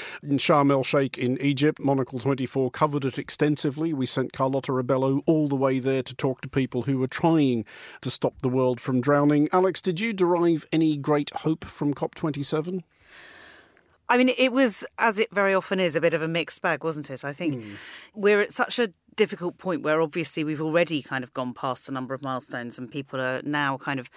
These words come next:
Speaker 2: the focus really is now on mitigation rather than prevention to quite a large degree, I think, isn't it? And I think it's something at least to have these sorts of summits to get
Speaker 1: Mm.
Speaker 2: people together, but the enormous difficulty of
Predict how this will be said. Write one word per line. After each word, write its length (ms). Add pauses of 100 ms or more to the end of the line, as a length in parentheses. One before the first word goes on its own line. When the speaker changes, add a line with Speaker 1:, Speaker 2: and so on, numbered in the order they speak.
(600)
Speaker 2:
the 100
focus 360
really 280
is 100
now 180
on 100
mitigation 640
rather 220
than 140
prevention 680
to 100
quite 280
a 20
large 240
degree, 260
I 60
think, 260
isn't 260
it? 280
And 160 (1000)
I 120
think 420
it's 220
something 320
at 80
least 280
to 40
have 460
these 180
sorts 260
of 80
summits 440
to 100
get 160
Speaker 1:
Mm. 40
Speaker 2:
people 200
together, 340
but 320
the 320
enormous 540
difficulty 680
of 140